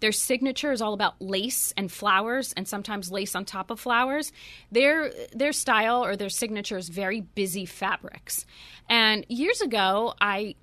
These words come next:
couldn't even look at Dolce and Gabbana. I thought, like, "Oh, that's just too much for my eye. It hurts my eye." More and more, I actually like it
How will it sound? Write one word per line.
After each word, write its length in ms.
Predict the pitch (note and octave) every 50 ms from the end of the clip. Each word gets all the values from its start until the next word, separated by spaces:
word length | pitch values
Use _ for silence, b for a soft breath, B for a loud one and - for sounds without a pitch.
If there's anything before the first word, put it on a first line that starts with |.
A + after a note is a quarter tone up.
| _ _
couldn't 200 | - - C#4+ C4+
even 200 | C#4+ A#3 G#3 F#3+
look 120 | F#3 F3+ -
at 80 | E3
Dolce 280 | - E3 D3 - - E3+
and 100 | E3 D#3+
Gabbana. 260 | D#3 E3 E3 D#3 D#3
I 60 | -
thought, 180 | D#3+ - D#3 -
like, 180 | D3+ F#3 - - -
"Oh, 180 | B3+ C#4 B3+
that's 220 | F#3 F#3 F3+ - -
just 220 | - F#3+ - -
too 220 | - - - C#4+
much 200 | C#4 C4+ B3+ -
for 120 | - - G#3+
my 200 | G3+ G3+ F#3+ - -
eye. 220 | F3 F#3+ F#3+ G3
It 100 | F#3 F3+
hurts 280 | - F#3+ F3+ - - -
my 160 | F3 F3 E3 -
eye." 340 | F3+ F#3+ D#3 D3+ D#3+ - E3+ b b b b b b b b b b
More 340 | G#3+ A3+ B3 C4+ C#4+ D#4+ D#4+
and 180 | - D4 C4+
more, 340 | B3 A#3+ A#3+ A#3 A#3+ A#3+ C4
I 40 | C4
actually 640 | - G#3+ G3 F#3+ G#3 - - - B3 A#3 G#3 G3+
like 440 | G3 F#3 F#3 F3+ F#3+ F#3+ F#3+ F#3+ -
it 180 | C#4 D#4+ F4